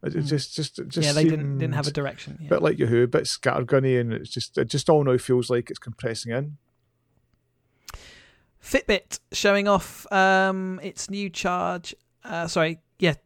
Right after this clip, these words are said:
Speaker 2: sequels to Charge and Flex, and it's updating its Blaze and Alta software. Do you still have a Fitbit device?
Speaker 1: I, I do.
Speaker 2: Do you still use it?
Speaker 1: <laughs> Yeah. So, and, and I know it's totally redundant 'cause I've got a, an Apple <laughs> Watch and I've got a,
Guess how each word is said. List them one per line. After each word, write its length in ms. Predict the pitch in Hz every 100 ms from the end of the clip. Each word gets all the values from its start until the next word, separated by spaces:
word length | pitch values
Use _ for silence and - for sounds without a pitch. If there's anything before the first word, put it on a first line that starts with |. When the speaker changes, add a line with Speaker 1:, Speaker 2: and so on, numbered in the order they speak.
| _ -
Speaker 2:
sequels 440 | - 226 - 202
to 80 | 175
Charge 320 | - 220 202
and 100 | 151
Flex, 360 | 160 151 - - -
and 400 | 147 147 147 160
it's 120 | 151
updating 720 | - 170 170 151 - 147 143
its 180 | 156 -
Blaze 360 | - 151 147 139
and 160 | 143 -
Alta 460 | 147 143 - 143 139
software. 680 | - - 151 - - 139
Do 100 | 127
you 120 | 202 220
still 220 | 254 240
have 180 | 247 180
a 40 |
Fitbit 360 | - - - -
device? 460 | 113 - - - _ _ _
Speaker 1:
I, 240 | 139 170 139
I 40 |
do. 340 | 117 160 285 285 - _ _ _ _ _ _ _ _ _ _
Speaker 2:
Do 80 | 175
you 40 |
still 180 | 165 208
use 220 | 262 196
it? 120 | - - -
Speaker 1:
<laughs> 160 | - - 151
Yeah. 260 | 165 302 - - _ _ _ _
So, 260 | - 196 185
and, 200 | 180 190
and 140 | 180
I 20 |
know 160 | 190 214
it's 180 | 196 -
totally 460 | - - 165 147 139
redundant 480 | 120 143 160 160
'cause 120 | - 151
I've 120 | 113
got 180 | - 131
a, 300 | 131 123 127
an 80 |
Apple 340 | 127 147 165 131
<laughs> 60 | -
Watch 280 | 143 - 160
and 100 | 131
I've 120 | 120
got 140 | 131
a, 160 | 131